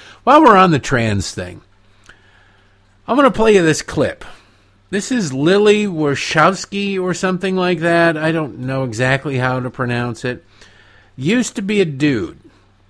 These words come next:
Used to be a dude with a brother. This is what's really messed up. Um,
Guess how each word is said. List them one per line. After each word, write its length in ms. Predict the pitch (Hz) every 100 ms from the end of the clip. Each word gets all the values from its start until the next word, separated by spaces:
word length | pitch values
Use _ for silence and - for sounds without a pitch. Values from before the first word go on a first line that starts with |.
| -
Used 320 | 208 240 -
to 80 | 202
be 200 | 202 196
a 60 |
dude 500 | 160 127 165 180 180
with 220 | 156 156
a 40 | 131
brother. 480 | 117 131 131 80 - - - - - - -
This 260 | 214 226
is 180 | 220 160
what's 200 | 165 143
really 440 | 127 139 156 160 135
messed 420 | 127 123 - -
up. 220 | 87 - _ _ _ _ _ _ _ _ - _ - - - - _ _
Um, 500 | 135 135 135 127 120